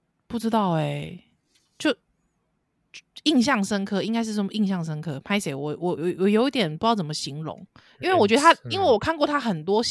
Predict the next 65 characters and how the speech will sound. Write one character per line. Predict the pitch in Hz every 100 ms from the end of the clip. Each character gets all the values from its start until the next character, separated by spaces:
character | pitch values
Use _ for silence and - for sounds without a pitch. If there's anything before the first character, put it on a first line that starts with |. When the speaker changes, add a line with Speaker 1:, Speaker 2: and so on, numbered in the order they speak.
| - -
Speaker 1:
很 | 175
多 | 170 208
部 | 233 202
戏 | - 202 135
嘛， | - - _ _ _ _ _
对 | 190
啊。 | 175 160 - - _ _ _
那 | 226 294 254 - _ _ _ _ _ _ _ -
突 | 370
然 | 339 277
要 |
讲 | 302 175
出 | 214
一 | 233
个 |
代 | 208 208
表 | 170
作， | 170 190
我 |
觉 | 165
得 | 175
很 | 175
难， | 160 214
但 | 240 302
是 | 294
你 | 269 170
对 | 254 240
他 | 220 220
印 | 233 208
象 | 214
会 | 202 202
是， | 196
都 | 247
会 | 262 262
是 | 214
很 | 202 143
深 | 147 147
刻 | 147 151 -
的， | - _ _ _
嗯。 | 160 143 156 _ -
Speaker 2:
嗯。 | 135 123 104 90 87 _ _ _ _ _ _ _
Speaker 1:
对 | 196 165
啊。 | - -
Speaker 2:
最 | 277 175
近 | 254
一 | 175
次 | -
看 | 180 185 139
他， | 143
我 | 127 110
反 | 104 101
而 | 107
是 | 104 127
那 | 120 113
个 | 104 92
孤 | - 120 120
味。 | 120 92 85 _ _ _ _ _ _ - - 190
Speaker 1:
哦， | 170 196 220 240 233 220
你 | 220
有 | 226
去 | 190 226
看 | 233 214
孤 | 202
味， | 196 170
对， | 185 165 156 160 165